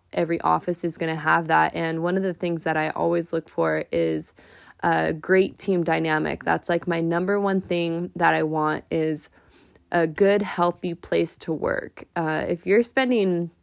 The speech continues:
thirty to forty hours at your workplace, I think it is so important to work with a great team, to work with people that you get along with you, you get along with them, you guys help each other when you need.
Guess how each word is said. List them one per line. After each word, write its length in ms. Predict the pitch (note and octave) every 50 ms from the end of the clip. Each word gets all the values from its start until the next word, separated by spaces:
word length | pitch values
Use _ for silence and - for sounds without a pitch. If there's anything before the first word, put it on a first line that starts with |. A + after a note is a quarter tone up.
| _ _ _ _ _ _ _ _ - - _ -
thirty 260 | F#3 F#3 F#3+ G#3 G#3
to 340 | - - - G3+ F#3 F#3 F3+
forty 380 | - - F3+ F3+ F3+ F3+ - -
hours 420 | E3+ E3+ E3+ F3 F3+ F3+ F3 -
at 180 | - E3+ - -
your 140 | F3+ F3 E3+
workplace, 720 | D#3+ E3 E3+ E3+ - - B3 A#3+ C4 C#4 C#4+ C4+ - - _ - - - - - - - -
I 160 | - - F3+ F3+
think 260 | - G#3+ G3+ G3+ G#3+
it 100 | F#3+ F3
is 140 | E3+ D#3+ -
so 320 | - - G#3 G3+ G#3 G#3+
important 720 | G#3 F#3+ F#3 - - F#3 F#3+ F#3+ F#3 F3 E3+ E3+ F3+ F#3 - - - -
to 280 | F#3 F3 E3+ E3 E3+
work 440 | E3+ E3+ - E3+ F3+ G3 G3+ G3 -
with 100 | G#3+ -
a 80 | G3 E3+
great 320 | - F#3 F#3 A3 - -
team, 540 | - - A3 A#3 C4 B3+ G3+ F3+ F3 F3 F3
to 160 | F3+ - G3+
work 180 | F3+ F#3+ G3 -
with 160 | A3 G#3+ -
people 260 | - A3 F#3+ - F#3+
that 300 | F3+ F3+ E3+ - - - - - - - - _ _ - F3 F3
you 240 | F#3+ G3 G3+ F#3 - F#3+
get 180 | F#3+ A3 G#3 G#3+
along 360 | G#3 G3 G3 G3 G3+ G3+ G#3
with 220 | G3+ G3+ G3 -
you, 180 | G#3 G#3 G#3+ G#3+
you 200 | G#3+ G3 G3 F#3+
get 160 | - G3 F#3+
along 300 | G3 F#3+ F#3+ F#3 F#3 F#3
with 160 | F#3 F#3 -
them, 260 | - F#3 F#3 F#3 F#3 F#3+
you 100 | F#3 F3
guys 220 | F#3 E3+ F3 F3
help 280 | - - G3+ G3 G3 G#3+
each 180 | G#3 F#3+ -
other 220 | F#3+ F#3+ F#3 F#3+ F#3
when 160 | F3+ F3+ F3+
you 120 | F3+ F3+
need. 420 | F3+ F3+ F3+ F3+ F3+ F3+ F3 F3